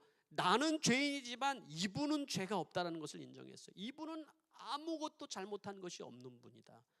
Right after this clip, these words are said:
무결한 신분이다라는 것이죠. 바로 구원받을 자격이 있는 분인 것을 인정을 한 것이에요. 그리고 세 번째, 바로 이 구원받은 강도는 예수를 고백했다는 거예요.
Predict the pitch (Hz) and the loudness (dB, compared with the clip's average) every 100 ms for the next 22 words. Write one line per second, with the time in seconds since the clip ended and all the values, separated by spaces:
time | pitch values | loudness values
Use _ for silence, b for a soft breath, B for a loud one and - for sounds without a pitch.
0 | _ _ _ 113 143 143 147 135 127 - | _ _ _ -12 -10 -6 -6 -6 -12 -14
1 | 117 117 - 110 107 - - _ - _ | -18 -20 -20 -20 -20 -20 -20 _ -20 _
2 | _ _ _ - 117 120 B B - 160 | _ _ _ -16 -12 -12 B B -8 4
3 | 180 208 202 196 190 190 190 - 170 160 | 6 6 4 0 2 2 -2 -4 -4 2
4 | 190 190 185 175 165 156 151 143 131 269 | 4 4 0 -2 -4 -6 -6 -6 -6 -4
5 | 247 b b _ 151 147 135 123 117 135 | -4 b b _ -8 -6 -8 -10 -14 -14
6 | 113 - 110 123 _ _ _ _ _ _ | -14 -16 -18 -20 _ _ _ _ _ _
7 | _ _ - 127 123 - 170 165 139 - | _ _ -12 -8 -6 -2 -2 -2 -4 -6
8 | 123 120 120 104 b b - 110 110 107 | -6 -6 -6 -12 b b -12 -8 -8 -6
9 | 156 165 - 185 214 202 190 202 - 127 | -8 -8 -4 -4 -2 -6 -6 -10 -12 -12
10 | 120 147 233 143 _ 117 131 151 - 156 | -6 -4 -6 -8 _ -6 -2 -2 -6 -6
11 | 185 220 b b _ - 175 233 208 170 | -6 -8 b b _ -6 -4 -6 -8 -10
12 | 110 104 107 | -10 -14 -20